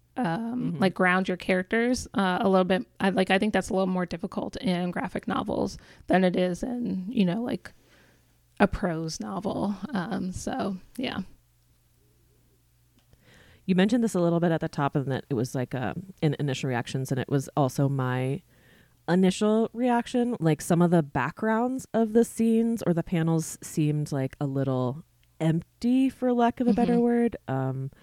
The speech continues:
Speaker 2: you were very generous in your reading and were like, "Maybe it's just a style choice and that's fine." And, you know, I, I agree with that. Maybe it is, it is just a style choice, but it, it, it did stick out to me at the beginning. And then I just, like, kind of got used to it, I
Speaker 1: Mm-hmm.
Speaker 2: think. And then it wasn't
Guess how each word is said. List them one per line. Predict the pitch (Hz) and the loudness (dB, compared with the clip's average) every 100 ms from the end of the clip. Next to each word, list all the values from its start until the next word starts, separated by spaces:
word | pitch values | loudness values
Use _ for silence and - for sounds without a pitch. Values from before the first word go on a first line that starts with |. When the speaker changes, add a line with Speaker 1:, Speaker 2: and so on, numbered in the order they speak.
| - - - - _ _ - | -20 -20 -20 -20 _ _ 4
Speaker 2:
you | 208 | 8
were | 190 | 8
very | 175 156 | 8 4
generous | 151 139 120 139 | 2 -2 -2 -2
in | 147 | 0
your | 131 | 0
reading | 123 - 110 | 0 0 0
and | 135 | 2
were | 120 | 2
like, | 123 131 | 2 2
"Maybe | - 233 | 2 2
it's | - | 0
just | - - | -6 -10
a | |
style | - 185 185 180 | -4 4 6 4
choice | - 180 160 156 151 147 | 6 6 6 6 4 2
and | |
that's | 131 120 - | -4 -6 0
fine." | 170 160 156 151 151 | 4 4 4 2 0
And, | 135 123 127 - - - | -2 -4 -6 -12 -20 -4
you | 151 | -2
know, | 139 | 0
I, | - 139 135 135 | 0 0 0 -2
I | - 143 | 0 0
agree | 143 131 | 2 0
with | 165 | -2
that. | - | -6
Maybe | 139 135 139 | -6 -2 0
it | 139 | 0
is, | 135 139 - | 0 -2 -4
it | - 143 | -2 0
is | 139 | 0
just | 143 - | 0 -6
a | |
style | - 117 117 | -6 -2 -2
choice, | - - - | -2 -6 -4
but | - 131 | -2 -2
it, | 135 | 0
it, | 165 151 | 0 0
it | 165 | 4
did | 190 | 2
stick | - 214 | 2 -2
out | 165 151 | 0 -2
to | 160 | -2
me | |
at | 143 | -2
the | 156 | -2
beginning. | 139 139 135 135 | 0 0 0 -2
And | 135 | 0
then | 143 | 0
I | 143 - | 0 -2
just, | 165 185 | -2 2
like, | 220 - | 2 2
kind | 220 185 | 2 2
of | |
got | 170 160 - | 2 0 0
used | 127 123 - | 0 -2 -2
to | - | -4
it, | - - | -2 -4
I | - | 0
Speaker 1:
Mm-hmm. | 196 190 | 0 2
Speaker 2:
think. | 170 175 | 0 0
And | 139 | 0
then | 135 | 0
it | 127 - | -2 0
wasn't | 143 135 127 | 2 2 -2